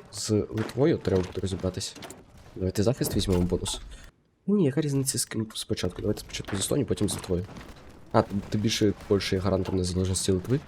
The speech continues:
але не Естонії. Тому потрохи готуємось. Але все одно я поки щоб спочатку добити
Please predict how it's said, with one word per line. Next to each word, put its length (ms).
але 200
не 140
Естонії. 460
Тому 180
потрохи 340
готуємось. 480
Але 100
все 160
одно 120
я 40
поки 200
щоб 160
спочатку 440
добити 400